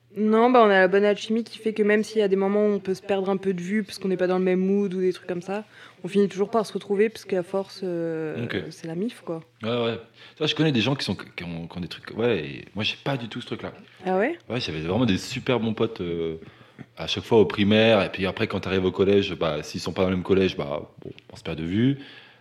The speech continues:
Speaker 2: Pareil pour le collège avec le lycée, pareil pour le lycée avec le D U T, pareil pour le D U T avec le master.
Speaker 1: Mais après, est-ce que t'as grandi ? Parce que nous aussi, on a grandi dans un tout petit village, donc du coup, euh, on n'était pas dans le même collège.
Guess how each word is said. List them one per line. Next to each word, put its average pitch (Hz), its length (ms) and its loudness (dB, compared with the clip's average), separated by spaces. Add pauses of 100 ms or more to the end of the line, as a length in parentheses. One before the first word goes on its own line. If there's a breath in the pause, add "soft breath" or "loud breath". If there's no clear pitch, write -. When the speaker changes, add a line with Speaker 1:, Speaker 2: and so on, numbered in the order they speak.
(160 loud breath)
Speaker 2:
Pareil 92 200 2
pour 95 140 0
le 90 80 2
collège 95 320 2
avec 87 140 -2
le 90 40 -4
lycée, 87 280 -2
pareil 98 200 2
pour 95 140 -2
le 90 60 0
lycée 87 200 -2
avec 92 120 -2
le 87 100 0
D 85 120 -4
U 87 60 -2
T, 110 140 0
pareil 95 240 0
pour 95 100 -4
le 85 80 -4
D 90 120 -8
U 85 80 -8
T - 120 -4
avec 82 220 -4
le 76 60 -10
master. 104 340 -4 (160)
Speaker 1:
Mais 202 80 2
après, 208 200 4
est-ce 269 100 -2
que 254 80 -4
t'as 240 120 0
grandi ? 202 220 -2
Parce - 140 -12
que 196 40 -4
nous 208 140 0
aussi, 220 260 0
on 240 80 -2
a 202 80 0
grandi 180 240 -4
dans 175 200 -4
un 180 80 -4
tout 220 180 -8
petit 220 220 -12
village, 220 500 -2
donc 175 220 -6
du 170 100 -10
coup, 220 280 -4
euh, 175 280 0
on 170 60 -6
n'était 175 160 -6
pas 196 100 -2
dans 214 80 0
le 202 80 -2
même 196 160 -2
collège. 202 540 -4